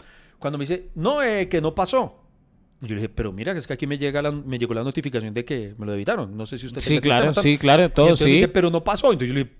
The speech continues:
Speaker 1: "¿Pero cómo sé si a mí ya me lo debitaron?". O sea, nunca me había pasado, por lo menos era la primera vez que me pasaba. Y yo, "O sea, ¿me estás diciendo que volverá a pasarla, aunque me llegó la notificación de que ya me debitaron?".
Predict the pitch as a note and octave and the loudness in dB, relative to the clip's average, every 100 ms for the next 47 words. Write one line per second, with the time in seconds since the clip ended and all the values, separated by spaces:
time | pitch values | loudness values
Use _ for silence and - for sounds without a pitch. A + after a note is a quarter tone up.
0 | _ - A#2 - A2 G2+ C3+ D3 C#3 D3 | _ -6 -6 -6 -8 -4 0 0 4 4
1 | C3+ C3 D3 D3 D#3 B2+ F3+ F3 A2+ C#3+ | 4 2 4 6 4 4 2 0 -2 -2
2 | E3 F#3 D#3+ B2+ B2 A#3 G#3 F#2+ - G#2 | 0 2 2 2 2 2 2 0 -6 -6
3 | C3 G#2+ A#2 B2+ A2+ A2+ C3+ A#2 D#3 D#3 | -6 -2 -2 -2 -4 -4 -4 -4 -4 -4
4 | - - - B2 B2+ - - _ - C3 | -8 -16 -8 -4 -6 -8 -20 _ -12 -8
5 | A2+ - _ _ _ _ _ _ C#3+ - | -8 -10 _ _ _ _ _ _ -8 -8
6 | A#2 D3 E3+ F3+ F#3+ D3 E3 D#3 C#3+ F3+ | -6 -6 -2 -2 2 6 6 4 2 2
7 | D3 C#3 C#3+ D#3 - _ - D#3+ C3+ E3 | 2 2 2 0 -4 _ -2 0 2 2
8 | C#3+ C3 C3+ D3+ F3 D#3+ C#3 C#3+ E3 B2 | 4 4 4 2 0 -2 -2 -4 -6 -6
9 | C#3 D#3+ D3 G3+ | -4 -4 -4 -6